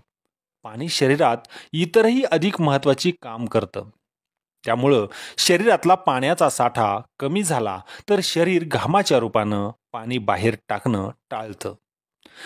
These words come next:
जेव्हा बाहेरचं तापमान पंचेचाळीस अंश, अंशाच्या पुढे जातं आणि शरीरातली कूलिंग व्यवस्था पाण्याच्या अभावाने ठप्प होते,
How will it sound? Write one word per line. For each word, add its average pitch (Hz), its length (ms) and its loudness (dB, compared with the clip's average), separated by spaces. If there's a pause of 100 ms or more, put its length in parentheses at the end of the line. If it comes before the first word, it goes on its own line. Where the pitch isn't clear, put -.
(220)
जेव्हा 220 300 6
बाहेरचं 196 600 2
तापमान 175 420 2 (120)
पंचेचाळीस 196 640 2
अंश, 214 260 0 (220)
अंशाच्या 156 560 2
पुढे 139 360 4
जातं 104 340 0 (460)
आणि 147 200 0
शरीरातली 165 520 0
कूलिंग 233 440 0
व्यवस्था 151 460 2
पाण्याच्या 147 640 2
अभावाने 127 480 4
ठप्प 175 380 -2
होते, 104 440 2